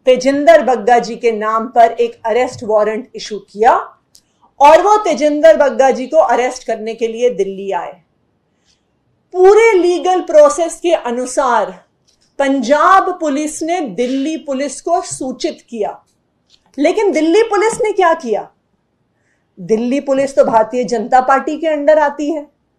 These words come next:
वही भारतीय जनता पार्टी जो गुंडों को सम्मानित करती है,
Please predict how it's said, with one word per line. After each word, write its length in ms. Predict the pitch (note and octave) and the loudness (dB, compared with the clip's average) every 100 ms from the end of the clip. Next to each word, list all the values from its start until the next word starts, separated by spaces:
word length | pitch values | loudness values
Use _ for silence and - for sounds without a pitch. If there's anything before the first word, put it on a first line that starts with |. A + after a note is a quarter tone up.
| _ _ _ - | _ _ _ -12
वही 500 | G3 G3 C4 F4 G4 | -2 6 6 8 4
भारतीय 500 | G4+ D#4+ D#4 E4+ F4 | 4 4 4 2 0
जनता 420 | A#3 C#4+ C4+ D#4+ | 2 2 4 2
पार्टी 720 | D#4 D4 D4 F#4 F#4 A3 - _ _ F3 | 4 2 2 2 2 0 -8 _ _ -4
जो 140 | A#3 | -4
गुंडों 400 | G3 A3+ A3+ B3+ | -2 -2 2 0
को 140 | A#3+ A#3 | 2 -4
सम्मानित 600 | - G#3 F#3+ G#3 C4+ C4+ | -4 -8 -6 -6 -6 0
करती 400 | E4+ - F4 E4 | 0 0 0 0
है, 120 | F4+ | -2